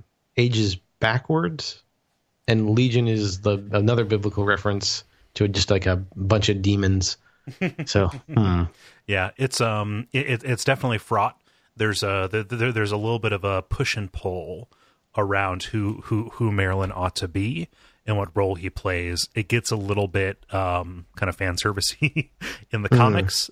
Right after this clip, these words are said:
Speaker 2: um, and also, uh,
Speaker 1: But,
Speaker 2: it's, it's,
Speaker 1: sorry,
Speaker 2: it's,
Speaker 1: are,
Speaker 2: go ahead.
Speaker 1: are you saying Maryland or Merlin?
Speaker 2: Uh, it, it's, it's, it's spelled, uh, Maryland, M A E R L Y N. That may be pronounced the same way,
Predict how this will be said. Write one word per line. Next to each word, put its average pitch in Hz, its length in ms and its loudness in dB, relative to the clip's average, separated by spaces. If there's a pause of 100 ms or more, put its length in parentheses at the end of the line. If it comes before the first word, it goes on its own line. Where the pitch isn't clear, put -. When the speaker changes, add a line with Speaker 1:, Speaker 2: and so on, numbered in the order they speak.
Speaker 2:
um, 101 320 0
and 95 180 -2
also, 92 560 -2 (460)
uh, 101 160 2
Speaker 1:
But, 127 100 6
Speaker 2:
it's, - 100 -4
it's, - 220 0
Speaker 1:
sorry, 127 240 4
Speaker 2:
it's, 131 100 0
Speaker 1:
are, - 40 -20 (140)
Speaker 2:
go 131 120 2
ahead. 123 80 4
Speaker 1:
are - 20 6
you 156 80 4
saying 117 400 0
Maryland 160 520 0
or 113 140 0
Merlin? 101 720 0 (440)
Speaker 2:
Uh, 107 300 0
it, 151 180 -2
it's, 139 200 -2
it's, - 320 -2
it's - 240 -2
spelled, 135 420 0 (120)
uh, 107 200 0
Maryland, 107 600 -2
M 113 180 0
A 104 140 0
E 104 260 -4
R 98 400 0
L 101 160 -2
Y 95 200 -2
N. 101 180 -2
That 101 140 -6
may 101 120 0
be 95 140 -6
pronounced 90 400 -4
the 104 80 -6
same 107 240 -2
way, 104 260 -2